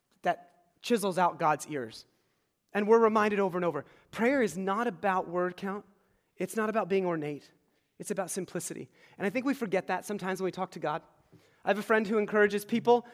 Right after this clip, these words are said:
to actually sit in their living room during times of prayer and put a chair right in front of them and imagine Jesus actually sitting in that chair so that they can start talking like normal instead of getting overly spiritual. And it is a brilliant practice. If you think it sounds goofy,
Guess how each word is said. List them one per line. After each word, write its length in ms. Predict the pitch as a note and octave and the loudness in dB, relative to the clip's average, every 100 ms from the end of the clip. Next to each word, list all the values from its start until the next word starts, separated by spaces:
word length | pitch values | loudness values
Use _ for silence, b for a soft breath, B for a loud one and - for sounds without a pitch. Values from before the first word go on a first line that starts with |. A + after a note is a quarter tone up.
| B - | B -2
to 100 | A3 | 4
actually 480 | G3 G#3 A#3+ G#3+ | 4 4 2 2
sit 320 | G#3+ - A3+ F#3+ | 2 4 4 4
in 140 | G3+ | 2
their 120 | G#3 | 4
living 260 | G3 G3 A3 | 4 4 2
room 200 | A3+ A3+ | 2 2
during 240 | G#3 G3+ | 2 0
times 280 | - G#3 G3 | 0 -4 -2
of 100 | F#3+ | -4
prayer 340 | - F3 G3+ G#3 B B | -2 2 2 -2 B B
and 200 | F3 F#3 | -6 -4
put 120 | A3+ | -2
a 60 | G#3 | -2
chair 520 | - - D#3 E3+ G#3 - _ _ - | -4 -8 -4 -4 -6 -12 _ _ -2
right 180 | F3 | 0
in 80 | E3 | -2
front 300 | C#3+ E3 F3+ | -6 -8 -8
of 80 | G3 | -6
them 180 | A#3 A#3+ _ _ _ _ _ _ _ _ _ _ - | -8 -8 _ _ _ _ _ _ _ _ _ _ -6
and 80 | F#3 | -4
imagine 380 | D#3+ E3+ F3+ | -2 -2 -4
Jesus 320 | D#3 F#3+ E3+ G3+ | -4 -4 -4 -4
actually 260 | F3+ D#3+ | -6 -8
sitting 260 | - F#3+ E3 | -8 -6 -6
in 60 | |
that 120 | D#3 - | -8 -8
chair 240 | E3 E3+ | -6 -6
so 140 | - | -6
that 60 | E3+ | -8
they 100 | D#3+ | -8
can 120 | D#3+ | -8
start 280 | - E3+ - | -8 -8 -10
talking 420 | - E3 - D#3 | -10 -10 -8 -8
like 220 | C#3+ C#3 | -6 -6
normal 480 | C3+ C#3 B2+ A#2 A2+ B2 _ _ _ _ _ _ _ _ - | -8 -8 -8 -10 -14 _ _ _ _ _ _ _ _ _ -10
instead 300 | F3 - F#3 | -8 -4 -4
of 100 | D3+ | -2
getting 220 | F3+ F3+ | -4 -2
overly 320 | E3+ D#3 D#3 | -4 -4 -6
spiritual. 500 | D3+ - C#3+ - B2+ - | -8 -10 -10 -12 -12 -6
And 120 | G3 | -2
it 140 | A3+ | 2
is 140 | A3 G3 | 2 2
a 120 | G3+ | 0
brilliant 640 | D#3 F#3 G#3+ C#4 C4+ G#3+ | -2 -2 6 8 8 4
practice. 440 | F3+ F#3+ F3 D#3+ - | 4 4 4 -2 -4
If 160 | F#3+ A3+ | -4 -2
you 60 | |
think 180 | A#3 C4 | 0 0
it 80 | A#3+ | 2
sounds 260 | A3 A3 | 4 4
goofy, 420 | E3+ A3 G#3 D4 | 2 0 0 -2